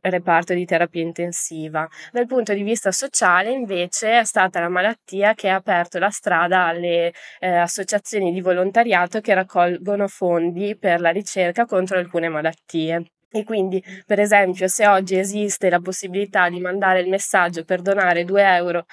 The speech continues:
per queste associazioni, è proprio grazie alla poliomielite. Infatti il titolo, eh, rimanda proprio a questa cosa, però vi lascio la, la curiosità di scoprire perché si chiama così.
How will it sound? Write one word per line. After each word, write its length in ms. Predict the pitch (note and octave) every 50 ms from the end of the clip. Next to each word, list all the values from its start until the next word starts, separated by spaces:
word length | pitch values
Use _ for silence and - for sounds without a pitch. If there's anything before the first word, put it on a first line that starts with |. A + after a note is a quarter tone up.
| - - - _
per 140 | - G#3 F#3+
queste 260 | - G3+ G3+ - G#3
associazioni, 880 | G3 - G#3 G3 - D4 D4 - - - G#3 F#3+ F#3 F#3+ G3+ A#3+ C4+ A#3+ - - - - -
è 240 | - - A3+ G#3+ G#3 G#3 -
proprio 340 | _ - G3 F#3 F#3 F#3+ A3
grazie 520 | G#3+ G#3 E3 D3+ E3+ - - - G#3+ G3
alla 260 | - - F3+ F3 F3+ F3
poliomielite. 800 | - F#3 F3+ F3+ F#3 F3 F3+ F3+ F3 D#3+ D#3+ D#3 - - F3+ -
Infatti 420 | - A#3 A#3 - G#3+ F#3+ F#3 - F#3+
il 160 | G3+ G3+ -
titolo, 640 | - A3+ G#3 G3+ - - F#3+ F#3+ G3 G#3 A#3 C#4+ D4+ - - - - -
eh, 520 | - - F#3 F#3 F3+ F3 F3 E3 E3 F3 F#3
rimanda 500 | F#3+ G3+ G#3+ G#3 G3+ G3 G3 G3 F#3+ F#3
proprio 560 | - - G3 G3 F#3+ F#3 F#3 - F3+ F3 F3
a 220 | - - F#3 G3+
questa 340 | - - F#3 F3+ - - A#3+
cosa, 640 | B3 - G#3+ F3+ F3 F3 F3 F3+ F3+ G3+ G#3 A3 G#3+
però 260 | G#3 A3 F3+ E3+ E3+
vi 100 | E3+ F#3
lascio 300 | F3 D#3 D3+ D3+ - -
la, 460 | E3+ E3 D3+ D3+ D3+ D3 C#3+ C#3+ C#3+ D#3
la 140 | E3 F3 E3+
curiosità 580 | - F#3+ E3+ E3 E3+ E3+ F3 E3+ - D#3+ D#3
di 120 | D#3+ E3 F3
scoprire 480 | - - F#3+ D#3+ - E3 D#3+ D#3+ E3
perché 260 | D#3+ E3+ E3 - E3+
si 140 | E3+ - F#3
chiama 300 | E3+ - D#3 D3+ D#3 D#3
così. 400 | D#3 - E3+ D#3+ D#3 D3+ D3 D#3